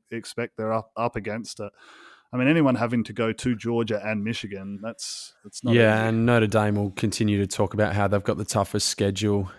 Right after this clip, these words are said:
Speaker 2: again each year. But you, you aren't right.
Speaker 1: I know how much that
Speaker 2: Oh,
Speaker 1: irks you.
Speaker 2: God, get, anyway, uh, I think, yeah, the biggest issue for them, like you said, on that defense, and it's not that they lose a particular defensive group. It's not like they've lost the secondary like Washington have,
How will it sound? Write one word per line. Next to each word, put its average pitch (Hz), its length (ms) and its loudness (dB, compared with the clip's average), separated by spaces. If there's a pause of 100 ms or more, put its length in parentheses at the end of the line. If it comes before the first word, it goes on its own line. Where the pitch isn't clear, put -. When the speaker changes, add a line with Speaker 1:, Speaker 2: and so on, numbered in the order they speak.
(140)
Speaker 2:
again 98 540 -2 (260)
each 104 260 -2
year. 104 160 4
But 101 220 2 (220)
you, 139 120 6
you 151 240 6
aren't 151 220 6
right. 127 320 4 (360)
Speaker 1:
I 123 100 -4
know 123 200 2
how 120 140 2
much 117 220 0
that 107 120 2
Speaker 2:
Oh, 104 40 2
Speaker 1:
irks 101 260 -4
you. 104 100 -4
Speaker 2:
God, 87 200 -8 (100)
get, 117 280 -2 (380)
anyway, 104 240 0 (640)
uh, 120 340 4 (920)
I 131 100 4
think, 165 380 2
yeah, 131 180 6
the 107 80 4
biggest 135 420 2
issue 120 200 2
for 117 80 -2
them, 117 120 4
like 120 120 4
you 117 60 2
said, 113 180 4
on 110 80 4
that 107 120 0
defense, 110 300 0
and 113 160 0
it's 135 140 2
not 160 220 4
that 170 100 2
they 160 120 4
lose 127 360 4
a 123 60 2
particular 117 520 4
defensive 107 720 2
group. 127 480 4
It's 117 180 0
not 135 140 4
like 127 120 4
they've 120 140 4
lost 107 380 2
the 110 60 0
secondary 98 640 2
like 98 220 0
Washington 101 640 0
have, 92 360 -2